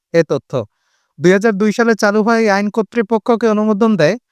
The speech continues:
যাদের হামাস বা অন্য কোনো সংগঠনের সঙ্গে যুক্ত থাকার সন্দেহ আছে, তাদেরও আটক করতে, even যদি কোনো প্রমাণ না থাকে। তদন্তকারীর একটি গোপন ইসরায়েলি সামরিক ডেটাবেসে ঘেঁটে দেখেছেন, আর যেখানে সাতচল্লিশ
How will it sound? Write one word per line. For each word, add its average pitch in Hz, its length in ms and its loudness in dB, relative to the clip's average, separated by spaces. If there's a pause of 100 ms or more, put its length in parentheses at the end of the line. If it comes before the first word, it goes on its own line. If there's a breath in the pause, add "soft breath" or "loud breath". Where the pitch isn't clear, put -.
(340)
যাদের 190 300 0
হামাস 202 320 0
বা 214 100 0
অন্য 208 200 0
কোনো 220 200 0
সংগঠনের 214 560 0
সঙ্গে 226 280 -2
যুক্ত 196 280 -4
থাকার 220 300 -2
সন্দেহ 196 340 -2
আছে, 175 320 0 (600)
তাদেরও 190 300 0
আটক 208 320 -2
করতে, 226 420 -2
even 202 340 0
যদি 208 240 -2
কোনো 214 240 0
প্রমাণ 190 300 0
না 151 140 -2
থাকে। 127 300 -6 (580)
তদন্তকারীর 226 640 0
একটি 233 200 -2
গোপন 214 340 0
ইসরায়েলি 226 380 0
সামরিক 226 360 0
ডেটাবেসে 214 800 0
ঘেঁটে 175 240 -2
দেখেছেন, 185 500 -2 (420)
আর 151 100 2
যেখানে 196 340 0
সাতচল্লিশ 220 460 -2